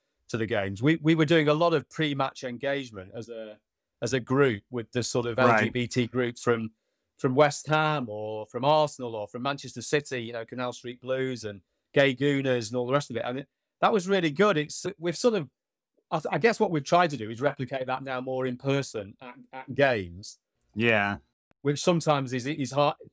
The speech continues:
Speaker 1: in a way, sometimes a bit harder to organise. But so it's a shame we've lost the online thing in a lit-, a little bit, 'cause that, that worked really well. But yeah, but just, just really sort of talking to other, other groups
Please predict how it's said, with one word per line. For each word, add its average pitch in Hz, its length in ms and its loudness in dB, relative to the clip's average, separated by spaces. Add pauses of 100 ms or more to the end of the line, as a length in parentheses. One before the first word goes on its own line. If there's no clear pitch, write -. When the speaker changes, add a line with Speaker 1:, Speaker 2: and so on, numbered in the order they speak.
Speaker 1:
in 165 100 2
a 160 60 4
way, 170 280 6
sometimes 143 480 -4
a 113 60 -18
bit 123 100 -4
harder 123 300 -2
to 131 160 -10
organise. 110 520 -10
But 120 200 -4 (420)
so 165 100 -2
it's 156 100 0
a 156 40 0
shame 202 320 4
we've 147 160 -2
lost 147 240 -2
the 139 100 -4
online 147 520 -4
thing 117 240 -12
in 104 100 -14
a 107 40 -16
lit-, 110 200 -14
a 123 60 -10
little 110 220 -10
bit, 98 200 -8
'cause 117 80 -8
that, 143 160 4 (120)
that 143 180 0
worked 120 220 2
really 113 240 -4
well. 123 260 4
But 117 300 -4 (520)
yeah, 185 200 2
but 151 160 -2
just, - 260 -6
just 185 240 -4
really 160 300 -2
sort 139 220 -8
of 135 80 -14 (460)
talking 151 460 -2
to 139 180 -2
other, 139 300 -2
other 139 160 -4
groups 139 640 -4